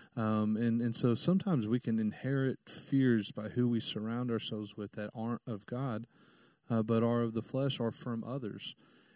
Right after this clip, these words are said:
And, and so sometimes we're called to do things, um, that a bit would be of God, but we have a fear source, uh, based off of who we allow to speak truth to our lives or are allowed to speak anything into our lives. And so we have to be mindful to,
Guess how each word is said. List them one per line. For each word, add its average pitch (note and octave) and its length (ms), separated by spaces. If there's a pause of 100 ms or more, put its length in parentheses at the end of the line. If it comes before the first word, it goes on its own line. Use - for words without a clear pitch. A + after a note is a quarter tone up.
(140)
And, A2+ 280
and A2+ 120
so A#2 140
sometimes C3 500
we're A2 120
called A#2+ 320
to G#2+ 100
do B2 220
things, G#2+ 600 (240)
um, G#2+ 200
that A2 200
a A2+ 80
bit A#2+ 240
would A#2 200
be A#2 160
of G#2+ 160
God, A#2 420 (500)
but A2+ 100
we A#2 120
have B2 140
a A2+ 80
fear D3+ 320
source, G#2+ 640 (180)
uh, A#2 60
based A#2+ 460
off A#2 180
of A2+ 80
who B2 180
we A2+ 300 (540)
allow A#2 240
to A2+ 80
speak - 280
truth - 440
to D3 100
our C#3+ 100
lives D3 300
or G#2+ 240 (560)
are A2 100
allowed A2 280
to G#2+ 60
speak - 300
anything A2+ 380
into F#2+ 240
our G2 80
lives. G2+ 440
And A2+ 220
so - 140
we A#2+ 100
have B2+ 160
to - 60
be A#2 80
mindful A#2 520
to, G#2 240